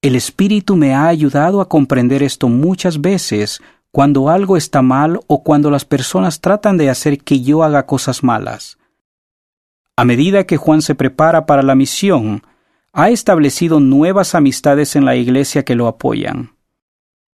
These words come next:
"Ahora yo soy el ejemplo de otros jóvenes, lo cual ha sido una bendición para mí", dice él. Me ayuda a entender que el esfuerzo que se hace por ser fuerte, por ser fiel,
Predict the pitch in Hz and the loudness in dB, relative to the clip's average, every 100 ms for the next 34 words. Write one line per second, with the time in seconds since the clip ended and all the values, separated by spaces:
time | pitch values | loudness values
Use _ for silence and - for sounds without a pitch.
0 | _ _ _ - 135 147 143 120 147 196 | _ _ _ -2 0 0 0 0 -2 -2
1 | 208 185 175 147 - 160 151 151 131 135 | -2 0 0 -2 0 0 0 0 0 0
2 | 139 131 - 147 123 101 104 - - _ | -2 -4 -2 -2 -2 -6 -8 -12 -20 _
3 | _ _ _ - 127 - 165 156 - 180 | _ _ _ -6 -2 0 0 0 -2 0
4 | 165 - 175 214 226 190 160 139 - 156 | -2 -2 0 0 2 0 0 0 -2 0
5 | 156 151 139 131 147 165 107 - _ - | 0 0 0 2 2 0 -2 -8 _ -12
6 | 110 123 - 123 120 104 104 110 _ _ | -2 -2 -2 -2 -2 -2 -6 -12 _ _
7 | _ _ _ _ _ - 127 139 139 160 | _ _ _ _ _ -2 0 2 0 0
8 | 220 220 208 165 147 139 127 143 143 139 | 0 0 0 0 0 0 2 -2 -2 0
9 | 127 123 - 156 170 156 180 170 147 147 | 0 -2 -4 0 0 0 -2 -2 -2 -2
10 | 139 135 139 - 117 - 139 - 131 113 | -2 -2 -4 -4 -6 -4 -6 -2 -2 -2
11 | 107 117 117 - _ _ _ - 123 - | -6 -8 -8 -12 _ _ _ -6 -6 -2
12 | 147 131 - 151 139 117 107 123 | -2 -4 -4 -2 0 -2 -6 -10